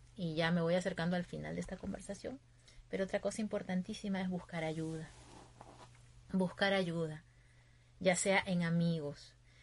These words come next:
ya sea en coaches, ya sea en psicólogos, en psiquiatras, en grupos de apoyo.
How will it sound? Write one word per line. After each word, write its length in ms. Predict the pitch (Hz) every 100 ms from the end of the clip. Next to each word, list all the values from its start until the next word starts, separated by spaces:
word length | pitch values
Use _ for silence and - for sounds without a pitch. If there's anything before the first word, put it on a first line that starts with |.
| - -
ya 240 | 180 185
sea 560 | 175 190 180 180 185 -
en 440 | 190 180 175 170 165
coaches, 800 | - 165 160 - 156 147 - -
ya 200 | 170 170
sea 260 | - 190
en 120 | 185 180
psicólogos, 880 | - 170 - 160 151 147 147 143 - -
en 160 | 202
psiquiatras, 880 | 175 175 - 160 151 147 156 139 - - - - -
en 140 | 190
grupos 300 | 175 170 185
de 80 | 170
apoyo. 420 | 160 170 170 165